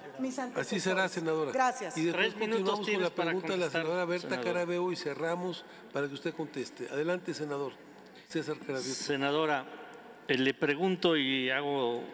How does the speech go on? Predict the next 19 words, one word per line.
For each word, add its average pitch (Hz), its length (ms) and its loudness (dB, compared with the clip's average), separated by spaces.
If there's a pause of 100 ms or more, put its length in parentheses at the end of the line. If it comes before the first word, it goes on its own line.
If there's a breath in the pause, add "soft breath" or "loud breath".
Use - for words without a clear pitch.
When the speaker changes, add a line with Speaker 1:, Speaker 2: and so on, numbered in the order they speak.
(120)
Speaker 3:
un 135 160 -2
comentario. 127 760 0 (1160 loud breath)
Primero, 170 600 2 (800)
le 127 140 -2
pregunto 156 500 2
si 123 580 0 (640 loud breath)
usted 165 340 2 (100)
cree 165 460 0 (680 loud breath)
que 131 120 2
las 120 360 2
senadoras 139 720 0
y 143 40 -2
los 123 160 0
senadores 131 480 2
de 139 80 2
oposición 139 880 0 (520 loud breath)
han 151 220 4
entendido, 147 880 2
porque 113 300 -4